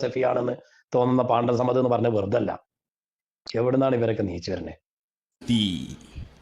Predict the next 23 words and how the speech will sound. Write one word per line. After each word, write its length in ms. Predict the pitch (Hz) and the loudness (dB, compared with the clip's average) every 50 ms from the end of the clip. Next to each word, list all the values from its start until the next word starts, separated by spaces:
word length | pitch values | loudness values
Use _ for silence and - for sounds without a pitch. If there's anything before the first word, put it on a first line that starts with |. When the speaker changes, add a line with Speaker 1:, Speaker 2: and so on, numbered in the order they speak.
| - - - - - - - - - - 214 | -20 -20 -20 -20 -20 -20 -20 -20 0 4 6
Speaker 2:
അവത് 160 | 269 277 277 240 214 | 6 6 6 4 2
നേരത്തെ 320 | 214 240 269 277 277 277 - 247 | 2 2 2 2 2 2 2 2
തീരുമാനമായതാണ്. 760 | 240 262 277 277 277 269 269 262 269 269 269 269 269 269 277 262 - - - - - - - - - - - - - - - - - 190 220 | 2 4 6 8 8 10 10 10 10 10 10 10 8 8 4 0 -4 -8 -14 -16 -18 -20 -20 -20 -20 -20 -20 -20 -20 -20 -18 -6 0 2 8
ഇവരുമായി 380 | 247 269 285 262 269 262 262 220 | 10 10 10 12 10 8 8 6
ബന്ധപ്പെട്ട 320 | 220 240 262 269 - 247 254 254 | 6 6 6 6 6 6 6 6
ആ 20 | 240 226 | 6 8
വിഷയത്തിൽ 340 | - 247 254 247 247 254 240 240 | 8 10 10 10 10 10 10 10
ഒരു 60 | - 226 | 10 8
പ്രത്യേകം 300 | 208 - 247 254 247 247 | 6 8 10 12 12 12
ഒന്നും 140 | 254 240 220 | 12 12 10
നടന്നിട്ട് 260 | 208 214 247 254 262 | 10 10 8 8 8
തന്നെയല്ല. 240 | 269 254 233 190 151 - - - - - - - - - - - - - - - - 151 | 8 8 6 4 0 -6 -8 -12 -16 -18 -20 -20 -20 -20 -20 -20 -20 -20 -20 -4 2 2
നമ്മളിപ്പോൾ 340 | 190 262 294 285 277 269 262 240 | 4 8 8 10 10 10 10 10
വേറെ 140 | 240 262 262 | 10 10 10
ഇടപെടില്ല. 280 | 254 240 240 240 226 214 220 | 8 8 6 6 6 4 4
നിങ്ങൾ 200 | 240 254 262 269 254 254 - 233 | 6 6 6 4 4 4 4 6
കളവ് 240 | 214 226 247 269 277 262 | 8 8 8 8 8 8
നടത്തുകയാണ്. 360 | 254 254 254 254 247 254 247 196 135 - - - - - - - - - - - - - - - - - 208 | 8 10 10 8 8 8 4 2 -2 -4 -10 -16 -20 -20 -20 -20 -20 -20 -20 -20 -20 -20 -20 -20 -4 2 8
ഇതുകൊണ്ട് 220 | 233 254 240 240 240 226 | 10 10 10 12 10 12
മാനക്കേടുണ്ടായി. 560 | 233 247 240 247 247 247 240 247 240 240 240 240 - - - - - - - - - - - - - - - | 10 10 10 10 8 10 10 10 8 8 6 2 -6 -12 -16 -18 -18 -20 -20 -20 -20 -20 -20 -20 -14 0 6
ആളുകളൊക്കെ 400 | 175 214 240 254 254 247 247 233 | 8 10 10 10 10 8 8 6
എന്തൊക്കെ 200 | 233 233 254 247 247 | 8 8 8 8 8
പറഞ്ഞു, 200 | 247 240 247 | 8 6 2